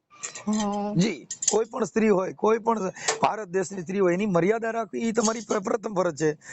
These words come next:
Speaker 2: પણ સ્ત્રીની મર્યાદા મૂકવી એટલે ઈ છેલ્લી ક્વોલિટીનો માણસ ગણાય.
Speaker 1: હમ, હમ.
Speaker 2: બ-, ચોખ્ખી વાત છે.
Speaker 1: હા, હા.
Speaker 2: હા, ભલે બેન, તમે મને છે ને સોનલબા, અ, તમારા
Speaker 1: હા, હા.
Speaker 2: હસબન્ડને પૂછીને મને પાછો તમારો ફોટો મોકલો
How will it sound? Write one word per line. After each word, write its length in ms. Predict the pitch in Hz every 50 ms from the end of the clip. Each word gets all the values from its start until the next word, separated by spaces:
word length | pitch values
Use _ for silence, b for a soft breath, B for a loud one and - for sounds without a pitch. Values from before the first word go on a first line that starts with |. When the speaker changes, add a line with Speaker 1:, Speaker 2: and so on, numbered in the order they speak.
| B B
Speaker 2:
પણ 240 | - 233 214 220 190
સ્ત્રીની 340 | 165 220 190 208 220 240 226
મર્યાદા 440 | 202 185 180 202 226 240 226 240 226
મૂકવી 320 | 220 226 220 - - 190
એટલે 160 | 180 190 214
ઈ 80 | 233 220
છેલ્લી 240 | 170 269 269 247 214
ક્વોલિટીનો 420 | 190 196 175 170 143 160 170 202
માણસ 220 | 220 226 226 226
ગણાય. 260 | 208 208 160 120 92 _ _ _ _ _ _ _ _ _ _ 208
Speaker 1:
હમ, 240 | 214 220 226 202 196
હમ. 280 | 185 208 202 214 226 208 - - -
Speaker 2:
બ-, 220 | 190 160 160 190 180
ચોખ્ખી 300 | - 269 277 - 262 233
વાત 180 | 190 165 147
છે. 120 | - - 135 120 _ _ _ _ _ _ _ _ _ _ _ -
Speaker 1:
હા, 220 | 214 214 214 196
હા. 220 | 170 - 208 214 226
Speaker 2:
હા, 180 | - 135 147 - - B B B B
ભલે 220 | B - 220 262
બેન, 160 | 247 247 208 165 B B B
તમે 240 | B - 226 226 226
મને 200 | 220 233 226 226
છે 120 | 175 269
ને 120 | - 262 226 202 185
સોનલબા, 460 | - 214 233 233 240 220 208 196 175 B B 202 B B
અ, 120 | - 190 185 180 175 170
તમારા 300 | 156 208 196 214 233 233
Speaker 1:
હા, 20 |
હા. 160 | 220 226 233
Speaker 2:
હસબન્ડને 120 | 220 214 214
પૂછીને 320 | 190 226 220 - 262 262
મને 160 | 208 208 208
પાછો 240 | 196 190 208 - 214 202
તમારો 260 | 214 196 202 202 180
ફોટો 260 | - 233 233 - 254
મોકલો 300 | 240 214 196 180 185